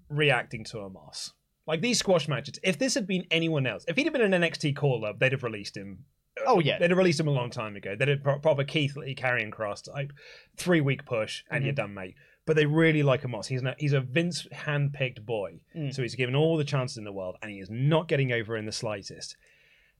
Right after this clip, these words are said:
Speaker 1: And that, but, like, this is the one thing you had,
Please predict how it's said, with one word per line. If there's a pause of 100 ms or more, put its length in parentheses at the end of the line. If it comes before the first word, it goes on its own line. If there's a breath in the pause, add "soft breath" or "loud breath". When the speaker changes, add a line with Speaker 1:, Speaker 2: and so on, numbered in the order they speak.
Speaker 1:
And
that, (720)
but,
like, (680)
this
is
the
one
thing
you
had,